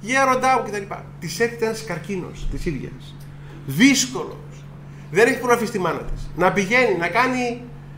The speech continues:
ακτινοβολίες, να κάνει χημειοθεραπείες, να γυρίζει στο σπίτι, να ακούει ουρλιαχτά, να μην την καταλαβαίνει η μάνα της. Αυτή να, να, να σβαρνιέται κάτω από τις χημειοθεραπείες, να με παίρνει τηλέφωνο από την τουαλέτα που κάνει μετό, να μου λέει, «Γέροντα,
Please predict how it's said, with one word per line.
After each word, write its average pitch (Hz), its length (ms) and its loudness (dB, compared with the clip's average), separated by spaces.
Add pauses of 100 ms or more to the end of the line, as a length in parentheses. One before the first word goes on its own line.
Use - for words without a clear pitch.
(180)
ακτινοβολίες, 208 840 6
να 160 140 -2
κάνει 240 500 0 (220)
χημειοθεραπείες, 196 760 2
να 214 120 8
γυρίζει 233 280 6
στο 247 160 0
σπίτι, - 480 -2 (200)
να 208 120 6
ακούει 240 280 6
ουρλιαχτά, 247 420 8
να 240 100 8
μην 269 120 4
την 285 100 0
καταλαβαίνει 247 440 8
η 190 40 10
μάνα 156 220 4
της. - 300 -12 (340)
Αυτή 190 300 4
να, 262 180 4 (460)
να, 208 240 4
να 202 160 8
σβαρνιέται 220 500 6
κάτω 269 220 4
από 254 100 2
τις 208 80 -6
χημειοθεραπείες, 214 840 6 (200)
να 202 80 0
με 208 100 6
παίρνει 262 240 4
τηλέφωνο 254 420 4
από 226 100 8
την 190 120 -6
τουαλέτα 220 600 10
που - 100 -12
κάνει 247 160 0
μετό, 214 440 4
να 196 80 0
μου 220 120 -6
λέει, 262 220 -4
«Γέροντα, 254 400 -2